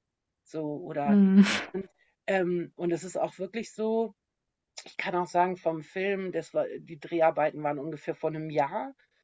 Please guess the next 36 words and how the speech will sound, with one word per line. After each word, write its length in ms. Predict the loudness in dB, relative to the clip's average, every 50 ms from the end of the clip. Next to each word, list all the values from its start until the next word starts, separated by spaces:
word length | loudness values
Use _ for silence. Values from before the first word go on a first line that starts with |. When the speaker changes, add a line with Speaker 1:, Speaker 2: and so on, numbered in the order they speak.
| _ 2 6
Speaker 1:
sind 240 | 6 8 8 6 4
Speaker 2:
Mhm. 60 | 0
Speaker 1:
auch 100 | -4 -6 -8
echt 200 | -10 -10 -6 -6
noch 140 | -6 -6 -2
Sachen 420 | 0 2 2 2 0 -4 -8 -8
passiert, 680 | -6 -8 -8 -8 -8 -8 -6 -4 -4 -4 -6 -8 -12 _ _ -20 _ _ _ _ _ 2
weil 480 | 6 8 8 8 8 6 4 0 -4 -8 _
ich 260 | -16 -16 -16 -8 0
war 200 | 2 4 4 4
letztes 640 | 4 2 0 -2 -4 -8 -20 -16 -16 -16 -14 -14 -10 -4
Jahr 480 | -2 0 2 2 2 2 2 0 -2
in 180 | -4 -8 -10 -10
einer 120 | -12 -12
Tagesklinik 1080 | -8 -2 0 0 0 0 -2 -4 -8 -10 -14 -18 -12 -10 -8 -6 -6 -6 -6 -8 -10 -14 -12
und, 240 | -10 -10 -10 -10 -12 _ -20 -20 _
und 340 | -10 -10 -10 -8 -8 2 4
hab 200 | 4 4 4 _ _ _ _ _
da 280 | 2 2 4 6 4 4
Sachen 300 | 4 2 0 0 -2 -6
bekommen, 640 | -6 -6 -6 -4 -4 -2 -2 -4 -6 -10 -10 -12 -16 _ _ _ _ _ _ _ _ _ -16
die 500 | -14 -12 -10 -10 -8 -8 -8 -10 -12 -14 _ _ _ _
Hilfestellungen 760 | -6 -2 -2 -2 -2 -2 -4 -4 -2 -2 -2 -2 -2 -2 -2
bekommen 500 | -4 -4 -4 -2 -2 -2 0 -2 -4 -4 -6
und 120 | -8 -10
Skills 400 | -12 -12 -8 -6 -6 -6 -6 -8 _
bekommen, 520 | -18 -12 -8 -6 -6 -6 -6 -8 -10 -12 -14 -20 -20 _ _ _ _ _ _
wo 160 | -6 -4 -4
ich 60 | -2 0
das 180 | -2 -2 -2
erste 400 | -2 0 0 0 0 -2 -6 -6
Mal 140 | -4 -2 -2
das 180 | -2 -2 -4 -8
Gefühl 320 | -16 -14 -12 -8 -4 -4
hab, 180 | -4 -4 -4 -8
okay, 640 | -14 -18 -18 -16 -14 -10 -8 -6 -6 -6 -8 -10